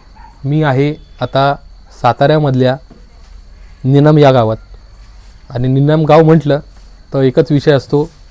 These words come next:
जीवन ड्रायव्हर यांचा सुंदर. आणि हा सुंदर आहे निनाममधला.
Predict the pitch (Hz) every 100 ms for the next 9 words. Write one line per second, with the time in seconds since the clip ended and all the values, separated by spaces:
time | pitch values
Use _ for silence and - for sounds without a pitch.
0 | - - - - - - - 113 139 143
1 | 160 147 143 147 156 - - - - -
2 | - - - - - 127 131 131 156 -
3 | 156 143 113 - - - - - - _
4 | - - _ - - 123 120 127 131 -
5 | 131 131 143 127 135 151 - - - 131
6 | 135 135 127 113 117